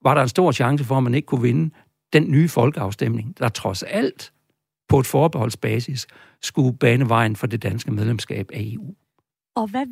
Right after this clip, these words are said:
Speaker 2: ville der være sket, hvis nu, at der ikke var, øh,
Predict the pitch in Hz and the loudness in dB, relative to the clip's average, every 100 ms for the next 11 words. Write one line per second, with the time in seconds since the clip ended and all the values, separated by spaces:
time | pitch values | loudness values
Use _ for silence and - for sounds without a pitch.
0 | 233 285 330 370 247 156 - 196 190 - | -2 -2 -2 -6 -8 -10 -8 -8 -6 -6
1 | 262 214 - _ 196 285 311 - 240 247 | -8 -8 -12 _ -6 -4 -2 0 0 -2
2 | 254 - 226 233 - 262 277 233 127 _ | -6 -12 -6 -6 -2 -4 -4 -8 -10 _
3 | _ 202 190 175 170 170 165 160 | _ -6 -4 -4 -6 -8 -8 -10